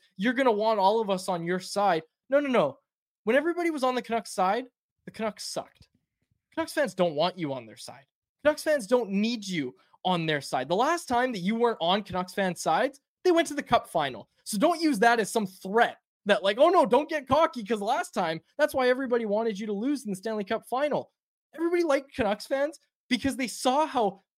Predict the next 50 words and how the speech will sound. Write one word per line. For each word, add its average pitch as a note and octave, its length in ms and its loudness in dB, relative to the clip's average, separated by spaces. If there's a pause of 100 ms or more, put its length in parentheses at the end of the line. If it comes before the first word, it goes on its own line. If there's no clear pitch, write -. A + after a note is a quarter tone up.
pitiful E4+ 480 4
the E3+ 80 -6
situation C4 720 -4
was D#3 260 -4
in F3+ 100 -4
Vancouver. F#3 640 -4 (260)
We E4 100 2
don't E4+ 120 0
wanna E4 220 2
go D4+ 100 -2
back G3+ 220 2
to - 80 -8
that. C3 200 -4 (200)
Nobody E4+ 480 2
<laughs> C4+ 240 2
wants - 40 -16
to C#4 80 -12
go B3+ 120 0
back A#3+ 280 -2
to A3+ 60 -6
that G#3+ 180 2
in F#3+ 100 -4
Vancouver. F#3 520 -4 (220)
This A#3 160 0
team B3+ 220 -2
is F#3+ 120 -2
a C3 60 -8
Cup - 300 -2
contender, C4 520 0 (400)
and F#3 160 2
they E3+ 60 2
are D3 60 -2
starting A3+ 360 -2
to - 180 -4
act F3 240 0
like F#3+ 220 0
it, G#3 180 -2 (180)
and F3 140 0
their D#3+ 100 0
fans E3+ 380 -4
are D3 60 -10
starting B2+ 280 -10
to - 140 -14
act C3 180 -12
like C#3 220 -6
it, C#3+ 180 -4
and D3+ 160 -4
they C3+ 100 -4 (140)
absolutely F3+ 680 -2
should. A2+ 300 -12